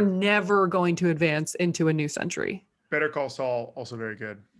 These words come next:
Speaker 2: Fair. Okay, so they have four shows, and that is what they are sticking with.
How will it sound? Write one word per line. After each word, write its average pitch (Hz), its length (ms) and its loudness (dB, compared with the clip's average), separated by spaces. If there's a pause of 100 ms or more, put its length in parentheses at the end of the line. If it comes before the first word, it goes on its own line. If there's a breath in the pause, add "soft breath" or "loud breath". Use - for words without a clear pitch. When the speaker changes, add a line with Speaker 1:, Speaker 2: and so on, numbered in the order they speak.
(360)
Speaker 2:
Fair. - 440 4
Okay, 202 300 2
so 190 160 -4
they 190 100 6
have 185 140 4
four 190 340 2
shows, 175 600 2
and 170 240 0
that 165 340 4
is 185 160 -2
what 170 260 0
they 165 140 4
are 151 160 2
sticking - 680 -4
with. 403 180 -2